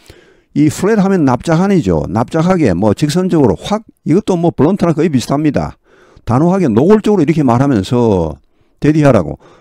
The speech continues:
바이든 대통령이 should not be there 나무니 자기들의 후보가 되어서는 안 된다라고 단호히, 노골적으로 말하면서, But his critics acknowledge that as of Friday morning, there was no agreement,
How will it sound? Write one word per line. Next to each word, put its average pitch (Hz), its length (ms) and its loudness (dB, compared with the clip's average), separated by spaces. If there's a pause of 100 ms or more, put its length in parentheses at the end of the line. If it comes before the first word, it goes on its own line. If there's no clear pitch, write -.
바이든 190 300 0
대통령이 175 500 2
should 127 260 -2
not 127 140 0
be 107 100 -2
there 113 500 2 (160)
나무니 123 560 2 (560)
자기들의 180 640 2
후보가 151 600 0
되어서는 135 420 0
안 98 80 0
된다라고 107 1200 0 (300)
단호히, 123 600 0
노골적으로 175 560 2
말하면서, 98 1040 0 (800)
But 185 180 0
his 214 220 4
critics 196 500 0
acknowledge 147 880 0 (520)
that 120 160 2
as 110 160 4
of 135 120 2
Friday 156 300 2
morning, 127 640 2 (220)
there 117 100 2
was 113 200 0
no 156 360 2
agreement, 98 720 0